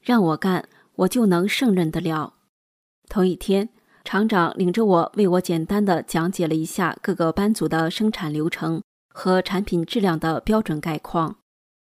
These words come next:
我基本上对质检的工作有了一些了解。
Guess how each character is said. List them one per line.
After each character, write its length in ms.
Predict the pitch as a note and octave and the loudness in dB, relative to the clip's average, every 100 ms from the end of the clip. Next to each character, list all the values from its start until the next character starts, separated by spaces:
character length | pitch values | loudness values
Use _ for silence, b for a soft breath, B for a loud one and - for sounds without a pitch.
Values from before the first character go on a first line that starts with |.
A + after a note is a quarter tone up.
| _ - | _ -2
我 120 | G3 | -2
基 160 | F#3+ C4 | 2 2
本 180 | F3 | 2
上 320 | E3+ - F#3 - | 0 0 0 0
对 200 | F#3 F3 | 0 0
质 160 | F3 G3+ | 0 -2
检 200 | E3+ D#3+ | -2 -2
的 100 | E3 | 0
工 220 | G#3+ G#3+ | 0 0
作 300 | G#3+ F#3 - | 2 0 0
有 160 | F3+ D#3+ | -4 0
了 100 | F3 | 0
一 140 | E3+ | -2
些 200 | - F#3 | -2 -2
了 220 | E3 D#3+ | 0 -2
解。 380 | D#3+ - E3+ - | -4 -2 -2 -2